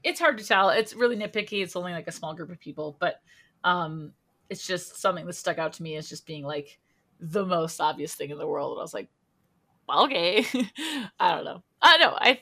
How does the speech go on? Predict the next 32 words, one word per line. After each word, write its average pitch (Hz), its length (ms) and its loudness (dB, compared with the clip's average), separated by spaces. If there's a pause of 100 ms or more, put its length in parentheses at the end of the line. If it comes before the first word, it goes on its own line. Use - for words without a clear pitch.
I 269 140 8
think 294 160 2
overall 208 300 4
I'm 165 180 2
happy. 170 360 2
I'm 156 120 -2
excited. 180 500 -2 (400)
Uh, 170 40 -2
I 156 180 2
do 190 220 -2
sort 175 280 2
of 175 120 -2
need 165 160 -8
someone 147 260 -8
to 147 80 -4
tell 143 240 -8
me 143 160 -10
what 147 180 -8 (160)
to 151 140 -10 (160)
do 160 400 -4
when. 170 640 -4 (760)
Um, 165 420 -2
oh, 262 80 12
I 302 120 12
had 320 160 12
one 285 180 6
last, 226 300 6
like, 170 220 2 (460)
observation, - 760 -2 (1120)
if 156 300 -8
that's - 400 -8
okay. - 800 -14